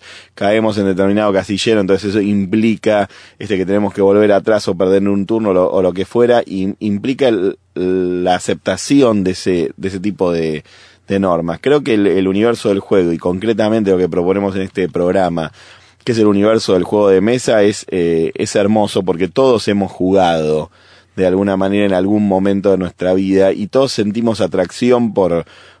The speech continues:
por los juegos de mesa, creo que aún de grandes. Hay, hay juegos de mesa que son terriblemente complicados donde la gente adulta juega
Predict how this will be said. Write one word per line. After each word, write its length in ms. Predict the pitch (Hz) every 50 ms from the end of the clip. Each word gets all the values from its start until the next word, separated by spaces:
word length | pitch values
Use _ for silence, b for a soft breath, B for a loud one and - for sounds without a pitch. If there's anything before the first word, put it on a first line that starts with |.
| B -
por 200 | - 98 90 87
los 160 | 87 90 87 -
juegos 220 | - 117 113 110
de 100 | 104 95
mesa, 300 | 98 110 117 107 123 104
creo 160 | 98 107 110
que 140 | 95 104 95
aún 260 | 90 95 107 113 110
de 100 | 104 95
grandes. 720 | 95 101 110 113 107 98 85 80 78 78 76 73 - - b b b b b b b b -
Hay, 260 | 92 95 101 101 95
hay 100 | 98 104
juegos 260 | 98 - 120 117 110
de 60 | 104 98
mesa 260 | 110 120 117 113 101
que 120 | 90 92
son 300 | 85 113 107 104 101 90
terriblemente 600 | 82 92 90 101 113 117 113 104 110 113 113 110 101
complicados 640 | 90 95 90 87 87 90 90 82 113 113 113 113 101
donde 480 | 95 87 87 87 87 87 87 85 80 82
la 120 | 87 85
gente 1000 | 87 - 120 113 113 117 107 104 107 104 95 90 87 85 78 71 58 55 57 62
adulta 640 | 85 90 110 131 135 123 110 92 71 - 90 85 82
juega 640 | 80 - - 113 110 107 98 98 98 98 101 107 107